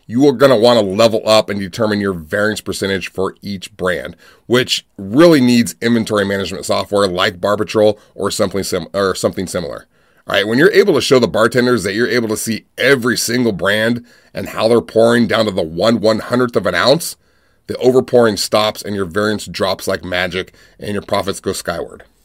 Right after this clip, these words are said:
All right, that's just the truth. And it's just plain smart. Okay, so that's gonna do it for the day.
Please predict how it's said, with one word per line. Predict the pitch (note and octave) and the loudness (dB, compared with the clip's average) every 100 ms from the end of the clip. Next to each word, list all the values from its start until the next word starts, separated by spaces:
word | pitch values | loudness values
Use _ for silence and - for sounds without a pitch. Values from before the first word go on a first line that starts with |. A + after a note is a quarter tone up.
| _ | _
All | - E2 | -10 -8
right, | F2 | -6
that's | - D#3 E3+ | 2 2 4
just | F3+ | 2
the | - | 0
truth. | - C#3 G2 - _ _ - - | -2 0 0 -4 _ _ -20 -12
And | - | -6
it's | A2 | -2
just | F#3+ D#3 | 0 0
plain | - A#2+ | 2 2
smart. | - G#2+ E2+ - - _ _ _ _ _ _ _ _ | 2 -2 -4 -6 -20 _ _ _ _ _ _ _ _
Okay, | A2 - C#3+ | -2 2 4
so | - C3+ A2+ - - | 6 6 4 -2 0
that's | C#3+ G#3+ | 2 4
gonna | - F#3+ | 6 6
do | B2+ D3 | 8 8
it | A#2 | 8
for | B2 | 4
the | A2+ | 6
day. | A2+ A2 - | 8 6 4